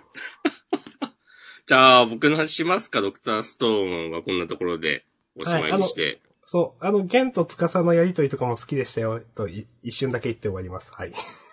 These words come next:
Speaker 1: うん。いや、司がさ、あの、流水との関係、こう、どうこう言われるのとかもさ、なんか一気に、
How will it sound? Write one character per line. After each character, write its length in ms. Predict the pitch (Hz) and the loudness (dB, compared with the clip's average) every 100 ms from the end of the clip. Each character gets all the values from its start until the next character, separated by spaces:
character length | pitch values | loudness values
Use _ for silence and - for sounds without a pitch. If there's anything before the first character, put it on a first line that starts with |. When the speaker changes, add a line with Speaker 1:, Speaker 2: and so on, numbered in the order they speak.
| - _ _ _ - | -20 _ _ _ -10
Speaker 1:
う 40 | |
ん。 260 | 104 90 85 | -6 -6 -6
い 20 | 107 | 4
や、 200 | 170 - | 4 4
司 440 | - - 330 294 | -2 2 4 4
が 120 | 269 | 2
さ、 460 | 277 262 147 92 - _ _ _ _ - | 0 0 0 0 -6 _ _ _ _ -2
あ 160 | 147 131 | 2 4
の、 200 | 127 131 _ | 4 0 _
流 240 | 135 160 151 | 2 4 4
水 240 | 135 101 | 2 0
と 80 | - | 0
の 100 | 90 | -6
関 240 | 92 95 | -4 -4
係、 540 | - 95 92 90 90 - _ _ _ _ _ _ _ _ _ _ - | -2 0 2 0 -2 -6 _ _ _ _ _ _ _ _ _ _ -14
こ 300 | 92 90 90 | -12 -10 -10
う、 40 | 92 | -2
ど 160 | 107 | -2
う 40 | 87 | -2
こ 120 | - | -2
う 20 | |
言 100 | 92 | -2
わ 100 | 92 | -2
れ 120 | 90 | -2
る 80 | 90 | -2
の 60 | 78 | -4
と 60 | |
か 80 | - | -12
も 120 | 67 | -14
さ、 200 | - 71 - | -12 -14 -8
な 80 | 123 | -6
ん 40 | |
か 100 | 113 | -2
一 160 | 190 - | -2 -2
気 160 | - | -4
に、 260 | 95 82 - | -4 -4 -6